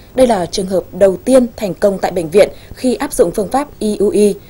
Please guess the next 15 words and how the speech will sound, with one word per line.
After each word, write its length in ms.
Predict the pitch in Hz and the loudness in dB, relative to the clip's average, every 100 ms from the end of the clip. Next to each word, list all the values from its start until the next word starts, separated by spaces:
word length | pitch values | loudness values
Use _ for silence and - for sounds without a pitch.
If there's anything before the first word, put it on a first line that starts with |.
| - - | -6 -2
phương 100 | 240 | -2
pháp 180 | 302 | -2
bơm 180 | 262 226 | 0 0
tinh 180 | 220 208 | 0 -4
trùng 260 | - 185 160 | -2 -2 -4
vào 200 | 180 170 | -4 -2
buồng 260 | 175 170 | -2 -4
tử 140 | 160 175 | -2 -2
cung 260 | 214 208 180 | 2 2 0
dành 280 | - 185 156 | -2 -2 -4
cho 180 | 190 165 | -8 -10
các 140 | - | -10
cặp 120 | 202 - | -12 -10
vô 100 | 160 | -8
sinh. 220 | 165 | -6